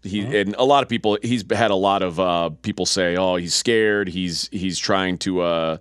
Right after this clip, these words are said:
Speaker 1: he's trying to get out of the fight. He doesn't wanna fight him again because he, he knows what's gonna happen." And Petr Yan is
Speaker 2: How did the D Q happen again?
Speaker 1: uh, illegal knee.
Speaker 2: Let the
Speaker 1: So
Speaker 2: boys play. Come on.
Speaker 1: Yeah,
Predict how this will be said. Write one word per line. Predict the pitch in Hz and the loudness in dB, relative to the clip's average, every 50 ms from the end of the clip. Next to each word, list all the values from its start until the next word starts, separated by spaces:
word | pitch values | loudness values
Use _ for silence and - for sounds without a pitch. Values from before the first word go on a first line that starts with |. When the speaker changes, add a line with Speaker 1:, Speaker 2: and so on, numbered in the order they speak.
| - - - - - - - - - - - | -10 -18 -20 -20 -20 -20 -20 -20 -20 -12 -6
Speaker 1:
he's | - 110 98 | -4 -2 0
trying | - 123 113 104 | 2 2 2 2
to | 98 85 | 0 0
get | 95 104 | 0 2
out | 98 95 92 | 2 2 0
of | 92 | 0
the | 82 - | -4 -2
fight. | - - 131 123 117 113 107 107 | 0 2 2 4 2 2 0 -2
He | - 101 98 | -2 -2 -2
doesn't | 101 92 98 | -2 0 -2
wanna | 95 95 92 | -2 -4 -2
fight | - - 120 117 113 | 0 0 2 2 2
him | 113 110 | 0 -2
again | 107 92 104 104 101 101 | -2 -2 0 0 -2 -2
because | 98 - - 95 80 - | -4 -4 -4 -4 -4 -4
he, | 101 101 82 78 _ | -6 -8 -8 -10 _
he | - 101 101 | -8 -6 -4
knows | 104 98 98 98 95 90 | -2 -2 -2 -2 -2 -2
what's | 90 90 - - | -4 -4 -2 -2
gonna | 95 90 85 | -2 0 0
happen." | 104 117 113 110 - 113 107 101 104 107 - _ _ _ _ _ _ _ _ _ _ _ _ _ _ _ _ - - - | 0 0 0 0 0 0 -2 -2 -2 -6 -8 _ _ _ _ _ _ _ _ _ _ _ _ _ _ _ _ -8 -2 0
And | 117 117 107 104 101 95 - - - - - - - _ _ - | 0 2 2 0 -2 -4 -6 -10 -16 -20 -20 -20 -20 _ _ 2
Petr | - 214 226 226 170 | 4 4 4 6 6
Yan | 143 147 156 156 143 123 113 - _ - 127 120 _ _ - | 6 6 6 4 2 0 -2 -6 _ -18 -20 -20 _ _ 0
is | 135 123 117 113 110 104 95 - - - - _ _ _ - | 2 4 4 4 2 2 0 0 -2 -4 -6 _ _ _ 0
Speaker 2:
How | - 170 | 0 2
did | 180 190 160 | 2 0 0
the | 185 | -2
D | 165 147 190 190 | -2 0 -2 -2
Q | - - 214 214 165 | -2 -4 -4 -2 -2
happen | 170 196 - - 220 | -2 -2 -4 -8 -10
again? | 214 220 226 233 _ - | -10 -10 -12 -8 _ 0
Speaker 1:
uh, | 113 107 107 101 | 2 2 2 2
illegal | 120 131 135 143 147 135 139 131 | 2 2 2 2 2 2 2 0
knee. | 123 120 113 110 104 87 76 71 - - _ _ _ _ _ _ _ _ _ _ _ _ _ _ _ _ _ _ _ _ | 0 0 0 0 0 -2 -4 -8 -12 -16 _ _ _ _ _ _ _ _ _ _ _ _ _ _ _ _ _ _ _ _
Speaker 2:
Let | - 185 139 | -4 -2 -2
the | - - | 0 0
Speaker 1:
So | 110 98 113 | 0 0 0
Speaker 2:
boys | 110 104 - - | -2 -4 -8 -12
play. | - - 120 113 101 98 101 - - | -12 -8 -8 -8 -8 -8 -12 -12 -8
Come | - 135 113 | -6 -6 -6
on. | 95 90 - 170 - - | -8 -8 -10 -12 -8 -4
Speaker 1:
Yeah, | 151 143 135 139 127 123 | 0 2 2 4 2 2